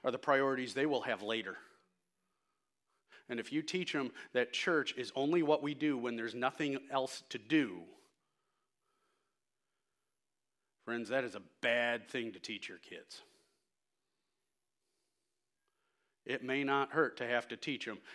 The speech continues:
that church comes before some of this other stuff. It's not that we say no to everything, but what we say yes to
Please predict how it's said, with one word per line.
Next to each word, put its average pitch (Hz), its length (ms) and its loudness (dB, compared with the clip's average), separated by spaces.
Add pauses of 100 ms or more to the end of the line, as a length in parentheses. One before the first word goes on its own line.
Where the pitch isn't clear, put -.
(160)
that 107 140 -4
church - 360 -2
comes 117 240 -4
before 110 400 -4
some 104 180 -2
of 95 80 -10
this 92 160 -8
other 85 220 -4
stuff. - 440 -4 (1400)
It's - 140 -2
not 220 220 12
that 202 120 10
we 226 100 8
say 247 280 10
no 247 260 12
to 247 80 12
everything, 208 680 12 (2250)
but 143 120 2
what 160 180 8
we 170 100 4
say 180 240 6
yes 180 360 6
to 131 380 -4